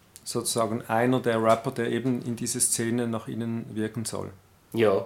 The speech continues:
Speaker 2: ja, und das auch macht und schon seit Jahren und konkret auch gegen Rassismus und für ein friedliches Zusammenleben sich einsetzt und bei den Jugendlichen damit ankommt.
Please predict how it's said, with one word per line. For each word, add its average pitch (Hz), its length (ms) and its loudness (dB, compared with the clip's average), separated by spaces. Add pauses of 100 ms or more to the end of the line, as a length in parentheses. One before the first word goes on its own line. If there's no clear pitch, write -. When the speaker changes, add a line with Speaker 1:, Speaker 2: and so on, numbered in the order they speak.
(160)
Speaker 2:
ja, 101 400 2
und 104 160 -4
das 104 140 0
auch 98 140 -2
macht 107 360 0
und 107 100 0
schon 110 140 -6
seit 101 220 -4
Jahren 117 320 2
und 110 160 2
konkret 113 580 0
auch 104 100 -2
gegen 107 280 0
Rassismus 110 680 -2 (240)
und 113 200 0
für 120 180 2
ein 117 80 2
friedliches 113 480 -4
Zusammenleben 110 680 2
sich - 280 -6
einsetzt 127 680 2 (380)
und 170 400 4
bei 120 180 8
den 135 180 2
Jugendlichen 117 680 0
damit 110 420 0
ankommt. 117 800 2